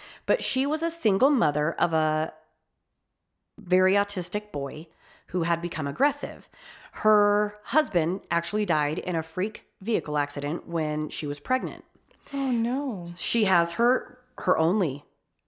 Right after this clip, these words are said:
Speaker 1: child, okay, is
Speaker 2: Yeah.
Speaker 1: this little boy named Preston.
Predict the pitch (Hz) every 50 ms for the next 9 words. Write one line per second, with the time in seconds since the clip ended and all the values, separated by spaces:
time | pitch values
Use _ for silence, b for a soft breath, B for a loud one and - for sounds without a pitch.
0 | _ _ - - 151 139 - 62 - 139 - - _ _ - - 143 139 139 156
1 | 175 - 226 214 214 160 160 180 185 185 196 202 - - - _ _ - 147 151
2 | 156 170 180 202 165 170 190 220 226 226 - 392 392 - - - 127 - -